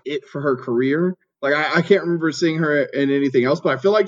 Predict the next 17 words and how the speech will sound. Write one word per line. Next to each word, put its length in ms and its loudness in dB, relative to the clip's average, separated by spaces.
she's, 220 2
if 400 -6
I'm 100 2
not 160 0
mistaken, 380 4
I 80 0
think 180 2
she 200 -6
does, 600 4
um, 720 -2
uh, 300 0
Forty-year-old 580 6
Virgin. 680 4
I 100 0
know 300 6
she's 340 -2
in, 800 0